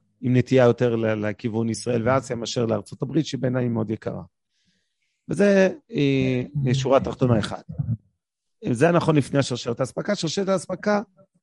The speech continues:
דופקת עוד יותר את המניות, במובן שכרגע עושה רושם שהנושא של תחזיות רווח, והדוגמה של, אה, נייקי רק, אה, סנונית נקרא לזה, אנחנו נראה לא מעט חברות,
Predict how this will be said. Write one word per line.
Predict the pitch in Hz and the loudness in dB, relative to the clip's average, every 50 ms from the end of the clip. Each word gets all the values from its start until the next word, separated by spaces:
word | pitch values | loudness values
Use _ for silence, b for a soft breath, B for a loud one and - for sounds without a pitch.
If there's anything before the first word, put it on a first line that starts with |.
| _ - | _ -10
דופקת | - 120 147 135 - - 196 190 - 185 180 - | -2 2 2 2 2 2 -2 0 0 -2 0 0
עוד | 175 147 | 0 2
יותר | 147 147 - - 196 196 180 156 | 2 0 2 2 2 4 4 2
את | 117 - 131 | 2 4 2
המניות, | 120 113 107 107 107 117 - _ - 123 120 117 110 110 110 107 107 107 107 120 120 120 113 107 104 107 127 - - - - _ | 2 2 2 -2 -4 -8 -14 _ -6 -2 -2 0 0 0 -2 -4 -4 -4 -2 0 2 4 4 4 2 2 0 -4 -8 -20 -20 _
במובן | - 160 143 135 139 156 165 226 240 240 233 262 - _ | -6 0 0 2 2 2 2 2 2 2 0 -4 -8 _
שכרגע | - - - - 131 - 160 160 208 196 170 170 156 156 156 - _ _ _ _ _ _ _ _ | -16 -10 -10 -8 -2 -2 0 2 2 2 2 2 2 2 -2 -6 _ _ _ _ _ _ _ _
עושה | - 135 - - 156 | -8 -6 -2 0 0
רושם | 156 160 170 160 - 143 143 135 | 2 4 2 2 2 -2 -2 -2
שהנושא | - - 131 127 120 117 113 110 110 107 - _ _ - - 131 123 123 120 117 113 - 160 | -4 -2 0 0 2 2 2 0 -2 -4 -8 _ _ -8 -4 -2 -2 -2 -2 -2 -2 -2 -2
של | 143 - 123 131 | -4 -2 -4 -4
תחזיות | 127 123 - 131 123 135 143 147 143 | -4 -2 -2 -2 0 0 0 0 0
רווח, | 135 156 160 139 131 123 117 - - 127 | 0 0 2 2 2 2 0 0 -6 -4
והדוגמה | 117 117 113 113 107 113 107 110 127 135 | -4 -2 -2 -2 -4 -6 -4 0 0 0
של, | 127 - 139 127 120 117 | 0 0 -2 -2 0 0
אה, | 117 113 110 110 | 0 0 0 0
נייקי | 123 131 135 117 - - 120 117 | 0 0 -2 -2 -2 -2 -2 0
רק, | 113 123 123 - - | 2 0 0 0 -4
אה, | 127 120 110 | -4 -2 -2
סנונית | 101 - - 139 127 135 160 160 - - | -4 -4 -2 -2 0 2 2 0 0 -4
נקרא | 123 - - 120 117 | -8 -4 0 -2 0
לזה, | 113 107 104 113 127 151 160 - _ _ _ _ _ _ _ _ _ _ _ _ - | 0 0 -2 -2 -2 -2 -4 -8 _ _ _ _ _ _ _ _ _ _ _ _ -6
אנחנו | - 113 107 | -6 -4 0
נראה | 120 123 117 127 131 | 0 2 4 4 4
לא | 123 127 151 156 | 4 4 4 4
מעט | 147 135 120 | 4 4 2
חברות, | - - 110 95 104 95 98 107 120 | 2 -2 -4 -4 -2 -4 -4 -4 -6